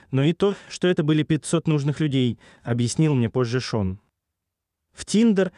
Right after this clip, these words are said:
одновременно зашла целая группа самых коммуникабельных людей в кампусе Университета Южной Калифорнии. И приложение заработало. Студенты, познакомившиеся накануне вечером, начинали переглядываться,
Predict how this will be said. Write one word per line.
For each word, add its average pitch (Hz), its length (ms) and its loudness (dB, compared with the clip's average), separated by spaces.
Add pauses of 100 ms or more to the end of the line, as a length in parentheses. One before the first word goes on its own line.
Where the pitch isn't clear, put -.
(180)
одновременно 147 640 2
зашла 151 340 -2
целая 190 320 0
группа 165 300 0
самых 180 340 -2
коммуникабельных 143 760 -2
людей 151 360 -2 (220)
в - 100 -20
кампусе 147 440 -2
Университета 123 640 -2
Южной 120 400 -2
Калифорнии. 101 760 -4 (800)
И 175 100 0
приложение 139 600 0
заработало. 123 720 -2 (800)
Студенты, 190 720 0 (100)
познакомившиеся 170 840 0
накануне 160 400 0
вечером, 156 480 -2 (220)
начинали 165 420 0
переглядываться, 139 840 0